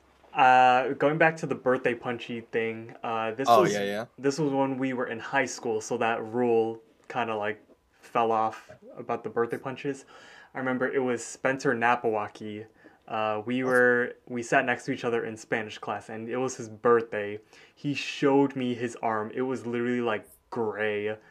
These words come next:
Speaker 1: because he got
Speaker 2: Oh my
Speaker 1: so many birthday punches that day.
Speaker 2: Dude. I'm glad, sorry, I'm glad that we're, like, sort of mat-, m-, s-, yeah, sorta.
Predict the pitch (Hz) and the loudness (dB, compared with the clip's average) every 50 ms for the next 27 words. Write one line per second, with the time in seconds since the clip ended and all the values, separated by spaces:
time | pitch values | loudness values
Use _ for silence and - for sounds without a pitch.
0 | - - - _ _ - - - - - 131 123 - 127 104 107 - - - - | -20 -20 -20 _ _ -20 -16 -16 -14 -10 -6 -2 -2 0 -2 -2 -6 -6 0 4
1 | 143 123 120 120 123 120 113 110 - - 120 113 113 113 110 107 - - 110 107 | 4 4 4 4 0 -2 -4 -4 0 2 4 4 4 2 -4 -6 -6 -8 -12 -10
2 | - - 107 - - 110 107 110 113 110 107 107 110 113 117 _ _ _ _ _ | -10 -12 -10 -8 -6 -8 -6 -6 -4 -4 -4 -4 -4 -8 -10 _ _ _ _ _
3 | _ _ _ _ _ _ _ _ - 208 101 101 101 101 101 98 - _ _ _ | _ _ _ _ _ _ _ _ -20 -20 -18 -18 -18 -18 -18 -20 -20 _ _ _
4 | _ _ _ _ _ _ _ _ _ _ _ _ _ _ - - 170 208 208 175 | _ _ _ _ _ _ _ _ _ _ _ _ _ _ -14 -10 -10 -8 -10 -10
5 | 139 139 135 135 135 135 127 - _ _ _ _ _ _ _ - - 127 120 110 | -8 -6 -4 -2 -2 -2 -4 -6 _ _ _ _ _ _ _ -4 2 2 2 2
6 | 101 - _ _ _ _ _ - 156 196 202 175 151 143 143 131 135 135 139 135 | 2 -2 _ _ _ _ _ -2 0 0 2 6 6 6 8 8 6 4 4 2
7 | 127 123 117 110 - - - 127 127 131 127 123 120 113 - _ - - _ _ | 2 2 0 0 -2 -4 -2 0 0 0 0 0 -2 -6 -6 _ -20 -20 _ _
8 | 104 104 - - - - - 107 107 131 85 - - - 110 98 101 101 | -18 -18 -16 -14 -14 -14 -12 -8 -8 -8 -6 -6 -4 -4 -2 -2 -2 -6